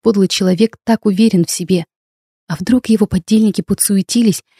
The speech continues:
и попали на полянку раньше Зириона? "Ваше Величество!" — крикнула я, привлекая внимание короля.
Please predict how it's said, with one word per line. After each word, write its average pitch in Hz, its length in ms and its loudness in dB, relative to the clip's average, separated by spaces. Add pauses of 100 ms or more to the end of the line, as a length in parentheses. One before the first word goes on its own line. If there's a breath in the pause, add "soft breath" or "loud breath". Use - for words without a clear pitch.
(120)
и 214 60 -4
попали 247 360 4
на 220 100 6
полянку 226 460 2
раньше 233 320 2
Зириона? 220 640 2 (1200)
"Ваше 254 320 0
Величество!" — 233 720 2 (500)
крикнула 165 440 -2
я, 185 180 0
привлекая 170 460 -2
внимание 170 400 2
короля. 180 440 -4